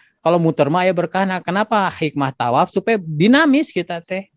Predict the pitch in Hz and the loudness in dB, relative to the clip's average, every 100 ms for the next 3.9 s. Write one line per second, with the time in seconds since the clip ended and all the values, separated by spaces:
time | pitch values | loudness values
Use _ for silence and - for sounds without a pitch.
0 | _ _ _ - 156 143 147 160 139 127 | _ _ _ -4 0 2 0 0 0 0
1 | 120 123 127 117 123 170 170 - 202 214 | -2 -4 -4 -2 -2 -6 -4 2 4 2
2 | 214 151 147 151 147 123 135 180 147 131 | -2 -4 0 2 4 2 2 2 2 2
3 | 123 165 165 175 185 - 175 165 165 | -2 -4 -4 -4 -4 -2 -2 -2 -4